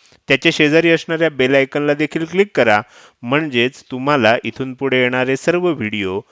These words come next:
विनाविलंब बघता येतील. चला तर मग सुरू करूया आजच्या व्हिडिओला. आज आपण बघणार आहोत की सेबीनं एक डिसेंबर दोन हजार वीस पासून लागू केलेले मार्जिनचे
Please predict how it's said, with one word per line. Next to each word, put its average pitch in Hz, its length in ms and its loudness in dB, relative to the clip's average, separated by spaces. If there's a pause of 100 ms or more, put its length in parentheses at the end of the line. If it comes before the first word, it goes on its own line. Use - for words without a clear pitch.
(240)
विनाविलंब 113 880 0 (280)
बघता 95 460 -6
येतील. 76 440 -6 (460)
चला 156 200 6
तर 185 100 2
मग 180 160 -4
सुरू 160 240 -2
करूया 156 400 2 (140)
आजच्या 127 340 0
व्हिडिओला. 139 560 4 (380)
आज 170 220 4
आपण 175 260 0
बघणार 165 280 2
आहोत 120 300 2 (400)
की 160 100 -2
सेबीनं 139 600 0 (380)
एक 170 260 4
डिसेंबर 147 460 -2
दोन 127 240 -4
हजार 131 260 2
वीस 131 300 -8
पासून 120 480 -4 (120)
लागू 120 360 0
केलेले 147 500 2 (340)
मार्जिनचे 123 880 0